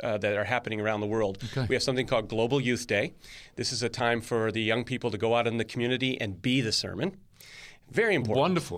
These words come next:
Speaker 2: Okay.
Speaker 1: So they go out and they, they get involved in, this year the theme is adoption. So they're adopting someone that they can minister to throughout the entire year and care for.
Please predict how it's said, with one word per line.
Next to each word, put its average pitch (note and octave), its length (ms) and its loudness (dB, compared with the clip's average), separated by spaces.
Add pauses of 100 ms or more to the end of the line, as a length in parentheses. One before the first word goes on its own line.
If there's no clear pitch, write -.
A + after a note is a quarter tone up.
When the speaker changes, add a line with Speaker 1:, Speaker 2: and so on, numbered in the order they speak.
Speaker 2:
Okay. A2+ 160 0
Speaker 1:
So B2+ 180 2
they B2+ 160 2
go B2+ 140 4
out C3 180 4
and B2 100 2
they, A2 240 4
they G#2+ 120 0
get A2 140 2
involved A2+ 400 2
in, G#2 200 -2
this D3 180 4
year A2 220 2
the G#2 180 -2
theme A#2 300 0
is G2+ 100 -2
adoption. G#2 560 -2 (180)
So - 140 -10
they're G#2 160 -2
adopting G2+ 540 -2 (300)
someone A2+ 420 0
that G#2 160 -4
they A2 100 -2
can G#2 240 -4
minister A2 340 -2
to A#2+ 200 -2
throughout G#2+ 320 -2
the A2 120 -6
entire A2 360 0
year A2 340 0
and G#2 160 -4
care A#2 240 -2
for. B2+ 300 -2